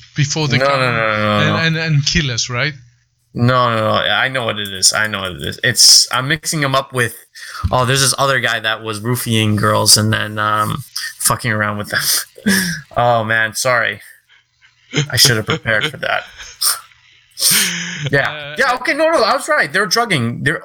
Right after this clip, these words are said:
Speaker 2: yeah, they're drugging, um, uh, a couple of girls in one of the, uh, D J sets.
Speaker 1: Seriously?
Speaker 2: Yeah. That's allegedly. That's what I'm saying. I hate talking about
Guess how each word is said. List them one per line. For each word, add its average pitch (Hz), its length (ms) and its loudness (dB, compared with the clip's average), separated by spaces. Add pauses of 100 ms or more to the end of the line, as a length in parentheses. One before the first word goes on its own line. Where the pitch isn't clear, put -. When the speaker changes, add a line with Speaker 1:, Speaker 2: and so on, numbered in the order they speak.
Speaker 2:
yeah, 165 240 0
they're 165 200 0
drugging, 151 480 0
um, 110 380 -2 (580)
uh, 113 340 0
a 110 80 -10
couple 113 380 2
of 101 80 2
girls 107 320 0
in 110 180 0
one 110 140 2
of 104 140 -4
the, 104 400 4
uh, 104 140 0 (760)
D 117 140 6
J 110 180 4
sets. - 480 2 (280)
Speaker 1:
Seriously? - 600 2 (760)
Speaker 2:
Yeah. 151 220 2 (680)
That's 131 320 -2
allegedly. 151 680 -2
That's 120 180 -2
what 165 80 4
I'm 139 80 -2
saying. 120 500 2 (340)
I 107 140 -2
hate 165 440 0 (160)
talking 147 300 -2
about 123 360 0